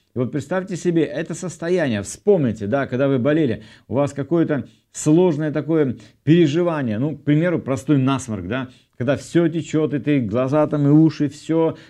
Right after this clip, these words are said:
тяжело, и вдруг раз это все дело проходит, и ты чувствуешь себя здоровым, и ты даже ну, по-другому себя ощущаешь. Вот когда ты находишься в Божьем присутствии постоянно, ты по-другому себя ощущаешь. Ты стоишь в этой Божьей благодати, ты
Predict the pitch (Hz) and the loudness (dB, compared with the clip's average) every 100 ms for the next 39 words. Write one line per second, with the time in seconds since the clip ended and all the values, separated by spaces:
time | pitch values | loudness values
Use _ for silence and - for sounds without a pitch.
0 | _ - 151 147 180 180 170 151 127 101 | _ 0 2 4 4 2 0 -2 -4 -4
1 | - 131 117 180 - 156 190 - 160 156 | -4 -2 2 0 0 -6 -8 -10 -12 -10
2 | - 170 180 180 - 175 - 185 170 - | -6 -4 -2 -4 -4 -6 0 0 0 -6
3 | _ _ 104 123 - 160 - 147 - 139 | _ _ -4 -2 0 0 2 0 0 -2
4 | 151 135 139 160 147 139 160 147 - _ | -2 0 2 4 2 2 0 -2 -10 _
5 | 151 156 170 - _ _ - 160 175 92 | -4 0 0 -2 _ _ 0 4 4 2
6 | 170 175 220 247 226 196 175 175 165 165 | 0 0 2 0 0 -2 -2 -4 -4 -6
7 | 151 175 131 101 135 143 175 175 170 - | -6 -2 -2 -2 -4 -2 -2 -2 -4 -6
8 | - 127 147 185 180 160 165 117 113 151 | -8 -6 -2 2 2 2 0 0 0 0
9 | 180 165 180 - 202 - 160 - 156 - | -2 -2 -2 0 0 2 -2 -4 -8 -4
10 | 175 190 185 170 - _ - 143 165 165 | -2 -2 -2 -6 -10 _ -2 2 4 4
11 | 160 180 170 - 165 170 170 175 - 180 | 4 4 0 0 0 0 -4 -6 -2 0
12 | 135 - 165 - - - - 110 - 165 | 0 0 -2 -2 -14 -20 -16 -14 -6 0
13 | 185 190 139 151 151 120 185 147 180 165 | 2 2 0 2 2 2 2 0 -2 0
14 | 175 175 185 156 127 104 175 | 0 0 0 -2 -6 0 0